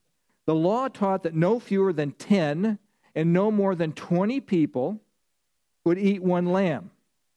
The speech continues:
Therefore, on this Passover, were perhaps as many as two million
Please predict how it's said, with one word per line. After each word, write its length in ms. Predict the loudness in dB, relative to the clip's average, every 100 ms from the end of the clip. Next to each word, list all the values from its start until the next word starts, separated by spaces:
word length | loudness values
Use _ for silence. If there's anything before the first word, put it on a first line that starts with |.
| 0
Therefore, 560 | 2 2 0 0 -2 0
on 200 | 0 0
this 200 | -2 -2
Passover, 640 | -2 0 -2 -2 0 0
were 140 | 0 -2
perhaps 500 | -4 -2 -2 -2 -2
as 100 | -2
many 180 | -2
as 120 | -2 -4
two 400 | -4 0 0 0
million 540 | 2 2 2 -2 -6